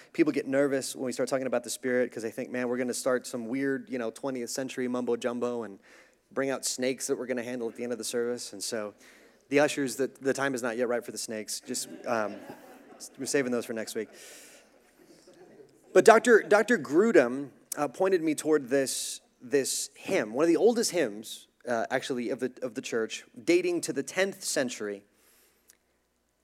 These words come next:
showing us throughout all the ages, God's Spirit, God's people have recognized the importance of this.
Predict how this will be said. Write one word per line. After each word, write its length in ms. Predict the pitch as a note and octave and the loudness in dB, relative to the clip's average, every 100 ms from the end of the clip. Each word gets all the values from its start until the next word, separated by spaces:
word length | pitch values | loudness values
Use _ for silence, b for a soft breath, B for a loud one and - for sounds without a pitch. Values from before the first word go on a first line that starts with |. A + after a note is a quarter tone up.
| _ _ _ _ - | _ _ _ _ -4
showing 440 | - F3+ G3 D#3+ | 2 4 4 2
us 500 | A2 G2 - - - _ _ | -2 -4 -10 -18 -20 _ _
throughout 220 | D3 C3 | -2 -2
all 240 | C3+ E3+ F#3+ | 2 2 2
the 200 | E3+ C3+ | 2 2
ages, 680 | C#3 C3 G#2+ F#2+ G2 - - | 0 0 -4 -6 -8 -14 -12
God's 240 | - F3+ - | -6 -4 -4
Spirit, 480 | - F3 D#3+ - | 0 2 2 -2
God's 180 | - F3 | 0 0
people 240 | - G3+ D#3 | 0 -4 -2
have 160 | D3+ | -4
recognized 1200 | A#2 C3+ D#3 - C#3 A#2 A#2+ G2+ F2 - - - _ b b b | -2 -2 0 0 -2 -2 -4 -6 -10 -12 -14 -16 _ b b b
the 100 | A#2+ | -6
importance 560 | A2+ - A#2 B2 A2 | -6 0 0 0 -8
of 140 | G#2 F#2 | -10 -8
this. 500 | G2+ F#2 - - | -10 -10 -12 -16